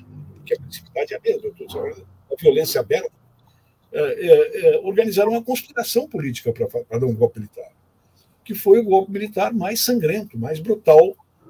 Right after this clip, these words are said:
provavelmente, da América Latina, né, naquele ciclo que nós tivemos de golpes,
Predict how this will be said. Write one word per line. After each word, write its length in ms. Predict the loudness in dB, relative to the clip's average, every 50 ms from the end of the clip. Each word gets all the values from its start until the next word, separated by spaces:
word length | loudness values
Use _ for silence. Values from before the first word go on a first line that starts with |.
| -10 -4
provavelmente, 760 | -2 0 0 2 0 0 0 -2 -2 -2 -6 -6 -8 -8 -6
da 100 | -6 -4
América 300 | -2 0 -2 -2 -2 -4
Latina, 520 | -8 -8 -8 -8 -10 -10 -10 -10 -12 -14 -16 _
né, 180 | -12 -12 -12 -12 _ _ _ _ _ _ -14
naquele 360 | -12 -12 -10 -10 -10 -8 -6
ciclo 420 | -6 -6 -6 -6 -10 -12 -14 -14
que 80 | -10 -8
nós 140 | -8 -8 -8
tivemos 420 | -8 -6 -4 -4 -4 -4 -6 -10
de 80 | -12 -6
golpes, 580 | 0 0 0 0 0 -4 -10 -16 -16 -16 _